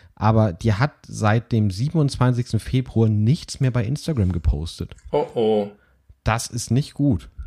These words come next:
Speaker 2: Aber sie hat das Angebot von Olli Schulz, sich jederzeit an sie zu wenden, wenn sie Probleme hat.
Speaker 1: Wenn sie, wenn sie Hilfe, äh,
Speaker 2: Vielleicht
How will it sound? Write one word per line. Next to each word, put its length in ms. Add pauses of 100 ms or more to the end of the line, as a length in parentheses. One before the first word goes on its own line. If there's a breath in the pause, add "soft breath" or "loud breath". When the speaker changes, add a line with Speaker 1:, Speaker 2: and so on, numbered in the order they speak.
(120)
Speaker 2:
Aber 220
sie 100
hat 120
das 80
Angebot 380
von 120
Olli 200
Schulz, 420
sich 120
jederzeit 400
an 140
sie 100
zu 160
wenden, 200
wenn 80
sie 100
Probleme 480
hat. 140
Speaker 1:
Wenn 160
sie, 240
wenn 100
sie 120
Hilfe, 500
äh, 20
Speaker 2:
Vielleicht 720